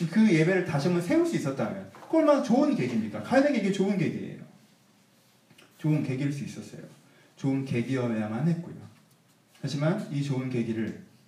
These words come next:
제 가운데 더 큰 마음이, 더 큰 욕망이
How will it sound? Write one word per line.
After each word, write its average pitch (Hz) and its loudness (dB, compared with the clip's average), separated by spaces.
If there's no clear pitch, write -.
제 123 -4
가운데 123 0
더 - -4
큰 208 0
마음이, 135 2
더 139 0
큰 180 2
욕망이 127 0